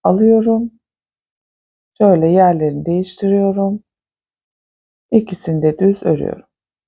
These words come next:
Yine aynı şekilde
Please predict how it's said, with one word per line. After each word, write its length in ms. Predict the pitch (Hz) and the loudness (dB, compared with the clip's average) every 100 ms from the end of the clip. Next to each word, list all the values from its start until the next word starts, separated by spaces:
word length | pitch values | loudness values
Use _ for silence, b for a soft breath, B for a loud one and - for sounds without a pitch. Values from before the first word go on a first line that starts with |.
| _ _ _ _ _ _ _ _ _ _ _ _ _ _ _ _ _ _ _ _ _ _ _ _ _ | _ _ _ _ _ _ _ _ _ _ _ _ _ _ _ _ _ _ _ _ _ _ _ _ _
Yine 220 | 277 220 165 | 2 2 2
aynı 280 | - 175 | 0 0
şekilde 840 | 160 165 156 156 143 151 160 190 | -2 -4 -4 -4 -2 -2 -2 -4